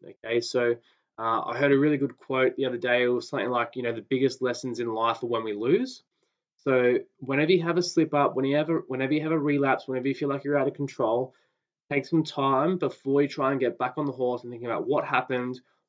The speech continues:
why it occurred, um, what barriers came up,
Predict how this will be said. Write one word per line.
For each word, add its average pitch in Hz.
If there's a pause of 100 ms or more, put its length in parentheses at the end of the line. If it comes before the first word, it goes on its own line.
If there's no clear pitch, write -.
why 123
it 156
occurred, 123 (400)
um, 107 (160)
what 139
barriers 135
came 131
up, 113